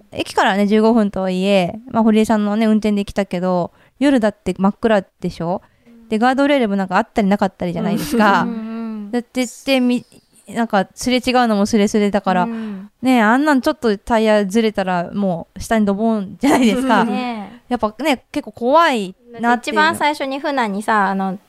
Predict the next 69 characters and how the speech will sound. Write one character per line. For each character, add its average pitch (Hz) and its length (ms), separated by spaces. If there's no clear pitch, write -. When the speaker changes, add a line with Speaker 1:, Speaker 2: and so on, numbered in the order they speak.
Speaker 2:
な 202 120
ん 185 80
か 180 120
あ 196 80
ず 202 80
に 190 100
ゃ 180 60
ん 175 60
が 180 80
聞 196 180
い - 20
て 190 140
た 170 140
の 170 120
が 180 120
さ、 190 240
あ 202 100
の、 202 100
「買 277 180
い - 20
物 330 220
と 359 80
か 202 100
ま 185 140
と 269 100
め 294 140
て 320 80
す 302 140
る 294 120
の？」 190 140
っ - 20
て - 140
聞 190 100
い 185 40
て 185 100
た 160 100
も 160 60
ん - 20
ね。 165 60
Speaker 1:
そ 233 320
う、 214 60
こ - 100
の 262 60
間 247 160
食 277 160
べ 302 100
物 294 220
と 233 100
か 214 100
も 214 140
ね、 247 220
<laughs> 214 40
な 214 80
ん 208 60
か 175 380
す - 180
ご 202 160
い 185 80
ま 196 120
と 214 120
め 202 120
買 202 140
い - 20
す - 120
る 202 40
の 190 80
か 185 120
と 180 100
か。 175 320